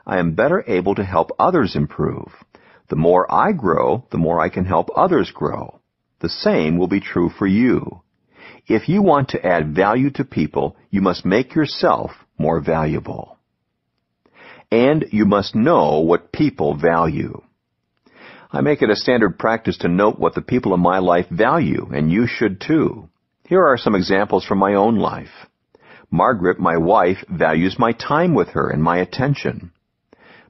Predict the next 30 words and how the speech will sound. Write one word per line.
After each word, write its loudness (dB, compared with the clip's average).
My 2
children, 0
Elizabeth 0
and 0
Joel 4
Porter, 0
value 0
the 2
legacy 0
Margaret 2
and -2
I 0
are 2
leaving 0
them. -8
Larry, 2
my 2
brother, 0
values 0
my 2
prayers 0
and -2
our 0
time -2
together. -6
Eric 2
and 0
Troy, 2
my 0
nephews, -2